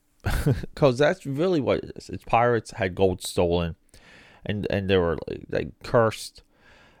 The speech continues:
I think visually, what they do with water in this movie definitely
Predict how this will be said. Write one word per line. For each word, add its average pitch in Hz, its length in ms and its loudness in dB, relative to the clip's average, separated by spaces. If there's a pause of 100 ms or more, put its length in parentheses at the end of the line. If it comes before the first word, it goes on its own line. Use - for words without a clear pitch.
I 123 100 4
think 196 280 0
visually, 117 680 -2 (320)
what 104 200 -2
they 104 140 0
do 104 180 0
with 98 140 2
water 90 300 0
in 101 100 -6
this 107 200 -8
movie 110 320 -4
definitely 92 920 -2